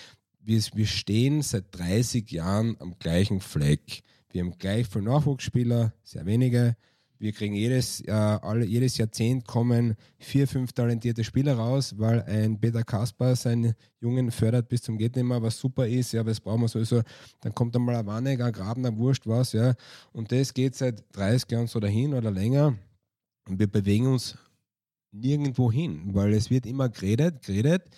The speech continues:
und dann kommen so Sachen und ja, wir müssen was im Nachwuchs machen und dann kommen die Farmteams und das U zwanzig und da bist aber schon, da tust schon das, er-, das Feld ernten, da kommt nichts mehr raus und solange wir nicht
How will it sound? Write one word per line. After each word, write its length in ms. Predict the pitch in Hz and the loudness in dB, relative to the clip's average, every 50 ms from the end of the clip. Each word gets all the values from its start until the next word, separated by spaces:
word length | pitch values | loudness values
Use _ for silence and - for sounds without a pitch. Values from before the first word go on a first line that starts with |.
| - - - _ _ | -20 -20 -20 _ _
und 180 | - 110 104 113 | -12 -6 0 0
dann 160 | 117 131 131 | 0 0 2
kommen 260 | - 143 139 139 143 | 0 0 0 0 0
so 140 | 135 - 135 | -2 -2 -4
Sachen 400 | 123 - 117 113 131 127 - 127 | -2 -2 0 0 0 -2 -2 -2
und 100 | 113 110 | 0 2
ja, 180 | 107 107 107 101 | 4 4 4 2
wir 120 | 107 101 | 0 0
müssen 240 | 104 117 113 - 120 | -2 -2 -4 -2 -2
was 120 | 117 110 | -2 -2
im 100 | 117 107 | -2 -2
Nachwuchs 420 | 104 104 123 131 127 110 104 - 104 | 0 0 2 2 2 2 0 0 2
machen 340 | 101 98 95 98 101 95 101 - - - - - _ | 2 4 4 2 0 -2 -6 -10 -18 -20 -20 -16 _
und 160 | - 101 92 | -8 -2 0
dann 140 | 107 113 107 | 2 0 2
kommen 320 | - - 117 113 120 117 | 2 0 2 2 2 2
die 80 | 110 110 | 0 0
Farmteams 580 | 113 - 104 101 127 135 - 139 135 127 - | 0 0 0 0 0 -2 -2 -4 -6 -6 -8
und 100 | - 120 | -10 -10
das 140 | 113 113 - | -10 -10 -8
U 60 | 135 | -8
zwanzig 600 | 123 - - 120 123 127 120 - 98 87 80 - - - - - - _ _ | -4 0 2 4 4 4 2 0 -2 -2 -2 -6 -12 -20 -20 -20 -20 _ _
und 200 | - 107 101 - | -6 -6 -4 0
da 220 | 110 107 113 127 131 | 2 2 2 2 2
bist 320 | - - 135 123 - - | 0 0 -2 -2 -2 -2
aber 180 | 113 120 123 120 | 0 2 2 2
schon, 460 | 117 - 120 120 123 123 127 120 - - | 2 2 0 0 0 -2 -4 -6 -6 -2
da 120 | - 117 117 | 0 0 2
tust 240 | 113 131 127 117 - | 2 2 0 0 0
schon 160 | - 127 127 | -4 -2 0
das, 140 | 123 120 120 | 0 0 0
er-, 340 | - 101 107 113 120 113 | -2 0 2 2 2 2
das 200 | 110 110 113 - | 2 0 -2 -2
Feld 340 | - - 117 123 131 117 - | 0 0 2 2 0 -2 -2
ernten, 460 | - 107 107 110 117 - - 135 135 | -2 0 0 0 0 -2 -4 -2 0
da 80 | 120 117 | 0 0
kommt 260 | - - 131 - - | 0 0 -2 -2 -2
nichts 160 | 131 123 - | -2 -4 0
mehr 140 | - 120 113 | 0 0 0
raus 320 | 98 104 123 139 127 - - - - - - - - _ | 2 2 2 2 2 2 -2 -8 -20 -20 -20 -20 -20 _
und 120 | - 104 107 | -10 -10 -2
solange 640 | - 110 107 110 113 123 131 131 131 127 120 - - _ _ _ _ _ _ _ _ _ | 0 2 2 4 2 2 2 2 0 0 -2 -2 -6 _ _ _ _ _ _ _ _ _
wir 260 | - 101 113 139 139 | -4 0 2 2 4
nicht 380 | 135 127 120 113 98 - - | 4 2 2 0 0 -4 -10